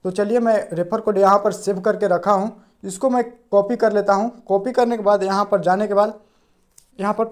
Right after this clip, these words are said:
पेस्ट कर देता हूँ। तो मैंने यहाँ पर रेफर कोड जो है पेस्ट कर दिया हूँ। करने के बाद आपको यहाँ पर क्रिएट अकाउंट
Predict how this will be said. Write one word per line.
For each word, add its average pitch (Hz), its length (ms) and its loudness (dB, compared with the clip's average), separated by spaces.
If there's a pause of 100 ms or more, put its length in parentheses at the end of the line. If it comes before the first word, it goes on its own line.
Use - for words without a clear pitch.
पेस्ट 208 200 2
कर 160 180 -2
देता 143 220 -4
हूँ। 135 220 -10 (2750)
तो 190 60 -6
मैंने 214 280 -2
यहाँ 226 180 2
पर 233 160 0
रेफर 202 280 0
कोड 233 240 2
जो 190 180 0
है 226 220 2
पेस्ट 208 320 -2
कर 208 160 4
दिया 214 200 0
हूँ। 226 100 0
करने 202 300 0
के 226 60 -2
बाद 226 220 4
आपको 196 300 0
यहाँ 214 160 4
पर 226 160 0
क्रिएट 214 340 2
अकाउंट 214 200 4